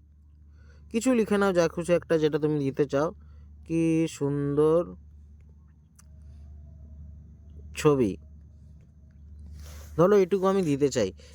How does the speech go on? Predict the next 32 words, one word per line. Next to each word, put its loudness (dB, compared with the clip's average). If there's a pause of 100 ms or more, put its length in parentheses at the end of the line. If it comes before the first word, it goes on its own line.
এবার 4
এটা 0
লিখে 0
যেই 4
ওকে 0
করব, 0 (380)
ঠিক 0
আছে? 0 (380)
দেখো 0
এটা 0
কিন্তু 0 (420)
ইংলিশে 2
এলো, 2 (440)
ঠিক -2
আছে? -2 (400)
এবার 2
এটাকে 0 (380)
তোমরা -2
একটা -4
ভুল -2
করো 2
না, -2
আমি -4
এই -2
ফন্টটাকে -4
আবার 0
কেটে -2
দিচ্ছি, -4 (1700)
এখান 0
থেকে 0
কেটে 2
দিচ্ছি, -2